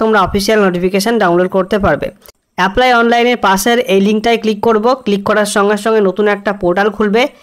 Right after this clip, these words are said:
দেখো নতুন একটা পোর্টাল খুলে গেল। এখানে বলা হয়েছে ওয়েস্ট বেঙ্গল পুলিশ অ্যাপ্লিকেশন ফর্ম for senior software developer, software developer and system administrator on contractual basis। এখানে দেখো অনলাইন অ্যাপ্লিকেশন স্টার্ট ডেট বলা হয়েছে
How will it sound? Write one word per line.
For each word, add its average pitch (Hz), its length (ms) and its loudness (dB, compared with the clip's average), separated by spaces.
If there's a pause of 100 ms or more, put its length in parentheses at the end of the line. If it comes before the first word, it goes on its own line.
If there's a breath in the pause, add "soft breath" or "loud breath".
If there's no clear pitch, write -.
(240 soft breath)
দেখো 190 240 0
নতুন 208 240 -2
একটা 214 240 -2
পোর্টাল 196 340 0
খুলে 214 220 2
গেল। 208 120 2 (340)
এখানে 202 180 -2 (100)
বলা 196 200 0
হয়েছে 214 300 0
ওয়েস্ট 190 240 0
বেঙ্গল 214 280 2 (100)
পুলিশ 233 240 0 (600 soft breath)
অ্যাপ্লিকেশন 247 680 -2
ফর্ম 220 220 0 (500)
for 214 160 2 (140)
senior 233 280 0 (100)
software 202 380 0
developer, 208 420 0 (300)
software 208 380 0
developer 214 420 0 (440 loud breath)
and 196 100 2 (160)
system 240 360 -2 (220)
administrator 226 560 0 (400 loud breath)
on 196 80 2 (120)
contractual 208 640 0
basis। 196 300 0 (120)
এখানে 202 260 0
দেখো 208 180 0 (580 soft breath)
অনলাইন 226 460 2
অ্যাপ্লিকেশন 214 560 0
স্টার্ট 190 320 0
ডেট 214 200 2
বলা 202 200 2
হয়েছে 214 300 0